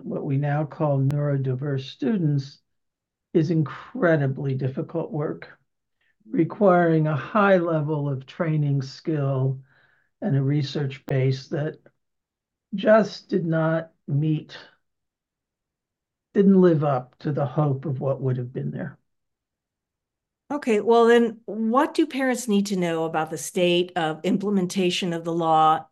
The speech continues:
Speaker 2: in twenty twenty-four?
Speaker 1: It
Speaker 2: Right.
Speaker 1: depends a little bit on where you live, actually, and there's a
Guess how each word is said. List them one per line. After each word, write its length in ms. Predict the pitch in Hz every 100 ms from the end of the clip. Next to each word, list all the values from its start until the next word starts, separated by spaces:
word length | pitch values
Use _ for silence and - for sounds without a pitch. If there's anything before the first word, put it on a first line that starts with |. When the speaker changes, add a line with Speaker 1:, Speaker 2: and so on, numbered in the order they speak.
| _ _ -
Speaker 2:
in 720 | 185 170 170 165 165 160 202 -
twenty 800 | - 180 175 170 170 170 170 165
twenty-four? 880 | - 185 180 185 240 302 - - _ _ _ _ _ _ _ _ -
Speaker 1:
It 40 |
Speaker 2:
Right. 140 | 247 226
Speaker 1:
depends 460 | 247 269 311 294
a 40 | 262
little 340 | 214 254 277
bit 220 | 233 226
on 200 | 208 190
where 100 | 175
you 160 | 170 156
live, 380 | 135 139 175 247 - - -
actually, 600 | 185 180 - 196 247 202
and 240 | 190 180
there's 240 | 180 175 170
a 440 | 170 165 165 165